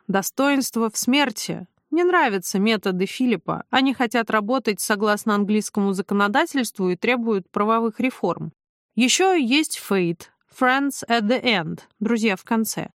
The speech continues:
Они предоставляют сопровождение тем, кто хочет попасть в Dignitas. Им Филипп тоже не нравится». Это уже начинает напоминать какой-то народный фронт Иудеи.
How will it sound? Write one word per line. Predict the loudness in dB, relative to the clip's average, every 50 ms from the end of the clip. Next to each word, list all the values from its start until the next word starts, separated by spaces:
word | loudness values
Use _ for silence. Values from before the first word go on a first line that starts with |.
| _ _ _ _ _ _ 0
Они | 2 2 2 4 2 2 2 2 0 0
предоставляют | 0 0 0 0 -2 -6 -2 0 0 2 2 2 2 4 4 4 4 2 2 0 -2
сопровождение | -2 -4 -4 -2 0 0 0 0 0 0 0 0 2 2 2 2 2 0
тем, | -2 -2 0 0 0 0
кто | -2 0 0 0 0
хочет | 0 0 -2 0 0 -2 0
попасть | 0 -2 0 2 2 0 0 0 -4 -6 -6 -6
в | -4 -4
Dignitas. | -2 0 0 2 2 0 -2 -6 -12 -12 -14 -18 -18 _ _ _ _ _ _ _ _ _ _ _
Им | -2 0 2 2 2 0
Филипп | 0 0 0 2 2 0 -2 -4 -8 -10 -2
тоже | 0 2 2 2 0 0 0
не | 0 0 0
нравится». | 0 -2 -2 -2 -4 -4 -6 -6 -8 -8 -10 -10 -10 _ _ _ _ _
Это | -10 -10 -6 -6 -6
уже | -4 -2 -2
начинает | -2 -2 -4 -2 -2 -2 -2 -2 -2 -6
напоминать | -8 -6 -4 -2 -2 -2 -2 -4 -6
какой-то | -10 -8 -4 -4 -4 -4 -2 -4 -2
народный | -2 0 0 0 0 0 0 -2 -2 -2 -2 -2
фронт | -4 -4 -4 -2 -2 0 0
Иудеи. | 0 -2 0 -2 -2 -4 -4 -6 -10